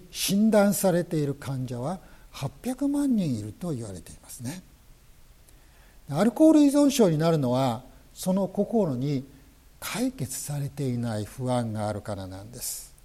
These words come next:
で、それを正面から取り組めばいいんですが、アルコールによって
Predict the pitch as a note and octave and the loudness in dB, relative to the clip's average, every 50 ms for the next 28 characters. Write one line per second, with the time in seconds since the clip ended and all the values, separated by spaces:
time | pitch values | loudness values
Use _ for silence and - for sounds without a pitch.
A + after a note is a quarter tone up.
0 | - - - _ _ _ _ - - F3 - C4 C4+ C#4 C#4+ C#4 A3 - - - | -20 -20 -20 _ _ _ _ -14 -12 -8 -4 -2 0 2 4 2 2 2 0 -8
1 | - - - - - - - - - C4 C4 C#4 C#4 C#4 C4+ C#4+ C#4+ C4+ A#3+ A#3 | -20 -20 -20 -20 -14 -10 -4 4 6 10 10 12 12 10 10 10 10 10 10 6
2 | A3 - A3 G#3+ B3+ C#4+ C#4+ - - - - - - - - G3 G3+ A3+ A3 - | 4 4 2 2 2 2 -2 -4 -10 -20 -20 -20 -8 0 4 6 6 6 6 6
3 | - C4 B3+ A3 F#3 C#3+ C#3 C3+ D3 D#3+ D#3+ D3+ C#3+ B2+ B2+ B2+ - D#3 D3+ C#3+ | 6 6 6 6 6 4 4 4 6 6 6 4 4 2 0 -2 -2 -4 -2 0
4 | F3 A3 A3 F#3 C#3 - - - - - - - - - - - - - - - | 2 4 4 4 2 0 -8 -18 -20 -20 -20 -20 -20 -20 -20 -20 -20 -18 -8 -2
5 | C#3 D3 F#3 A3+ A#3 A3+ - G3+ G#3 G#3 G3+ G3 F#3+ F#3+ F#3+ F#3+ F#3+ F#3+ F#3 F#3 | 0 2 4 4 2 2 2 2 4 4 4 4 2 0 -2 -2 -2 -2 -2 -4
6 | F#3 - - - - G3 F3+ D#3 B2+ | -4 -8 -14 -6 -4 -2 -2 -2 -2